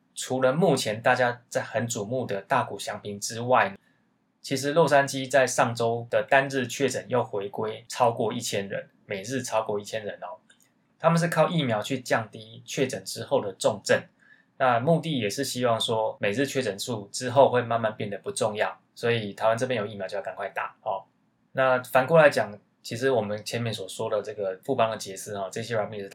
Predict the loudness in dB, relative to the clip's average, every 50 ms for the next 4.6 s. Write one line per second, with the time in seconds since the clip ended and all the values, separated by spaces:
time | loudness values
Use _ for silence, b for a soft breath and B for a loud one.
0 | _ _ -6 -6 -2 2 6 6 6 6 4 0 0 2 2 2 2 0 0 -2
1 | -2 -2 -4 -6 -10 -10 -12 -10 -12 -12 -12 -12 -14 -14 -14 -14 -14 -10 -6 -4
2 | -2 0 2 2 2 2 0 -6 -6 -6 -6 -4 -4 -4 -4 -6 -6 -4 -2 0
3 | 0 0 0 -2 -2 -2 -4 -4 2 2 2 2 2 -2 -8 -8 -6 -6 -6 -8
4 | -10 -12 -14 -14 -14 -16 -18 -18 -14 -14 -14 -16